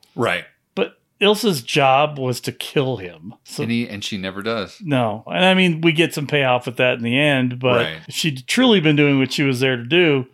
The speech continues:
Speaker 2: she would have just, "Okay, now that I've got him tied up, after I'm done with, we have, uh, thwarted your plans, bye-bye now." And that's it.
Speaker 1: <laughs>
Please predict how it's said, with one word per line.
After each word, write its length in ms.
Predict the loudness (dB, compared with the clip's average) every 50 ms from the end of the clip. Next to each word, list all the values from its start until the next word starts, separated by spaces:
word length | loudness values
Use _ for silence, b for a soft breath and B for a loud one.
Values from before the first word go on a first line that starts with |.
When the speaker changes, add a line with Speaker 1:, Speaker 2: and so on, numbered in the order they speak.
| _ -20 -20 _
Speaker 2:
she 160 | -4 0 2 4
would 140 | 4 4
have 140 | 4 2 0
just, 260 | 0 0 0 0 0
"Okay, 320 | 0 -2 0 0 0 0 0
now 200 | 0 0 0 0
that 100 | 0 0
I've 140 | 0 0 0
got 160 | 0 0 0
him 100 | -2 -2
tied 260 | -2 0 2 2 2
up, 240 | 4 2 2 0 -2 _
after 400 | 0 0 0 0 0 2 4 4
I'm 160 | 4 4 4 2
done 460 | 2 4 4 4 4 4 2 0 0
with, 240 | -2 -4 -4 -8 -16 _ -18 -4 0
we 120 | 2 4 4
have, 380 | 6 6 6 4 4 2 2 2
uh, 360 | 4 6 6 4 4 2 -2 -6
thwarted 520 | -4 0 2 4 4 4 2 0 0 2
your 120 | 2 0 0
plans, 680 | 2 2 2 2 4 4 4 2 2 0 -2 -8 -14 _ _
bye-bye 260 | -6 -2 0 0 0
now." 240 | 0 0 -2 -2 -4 -8 b b b -2 0 0 0 0 -2 -10 _ -4 2 2 2 2 0 -4 _ _ _ -4 -2
And 220 | 0 0 2 2
that's 260 | 2 0 0 2 2
it. 220 | 2 2 0 0 -6
Speaker 1:
<laughs> 60 | _